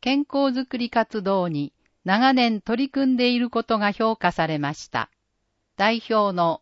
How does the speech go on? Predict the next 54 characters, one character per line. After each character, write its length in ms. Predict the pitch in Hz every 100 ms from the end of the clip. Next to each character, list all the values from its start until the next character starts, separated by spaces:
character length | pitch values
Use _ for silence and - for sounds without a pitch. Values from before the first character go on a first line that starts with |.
| _
坂 320 | - 202 - 269
本 280 | 277 240
武 300 | 226 214 226
義 160 | 233 233
さ 260 | - 185 170
ん 120 | 156
は、 240 | 139 - _ _ _ _ _ _ _
活 300 | - 196 -
動 260 | 262 277 269
を 80 | 247
始 280 | 233 202 208
め 120 | 196
て 180 | - 175
二 160 | 165
十 260 | 165 269 277
年 280 | 220 180 156
に 120 | 143
な 160 | 135
る。 180 | 123 - _ _ _ _ _ _ -
み 160 | 190 233
ん 100 | 233
な 160 | 220
で 260 | 190 185 175
楽 260 | 202 226 285
し 100 | -
く 140 | 262
活 300 | - 247 247
動 220 | 214 214
し 180 | 208 -
て、 240 | 160 156 _ _ _ _ _
健 260 | 233 269 285
康 260 | - 277 247
寿 120 | 247
命 120 | 254
を 280 | 247 220 196
延 100 | 190
ば 140 | 220
す 100 | 226
こ 140 | - 214
と 120 | 202
が 140 | 190
で 140 | 180 180
き 80 | -
た 160 | 180
ら 160 | 170 160
嬉 260 | 147 151
し 120 | - 147
い、 240 | 131 - _ _ _
と 100 | 269
話 320 | 269 202 185
し 120 | - 156
ま 140 | 135
し 160 | - -
た。 220 | 120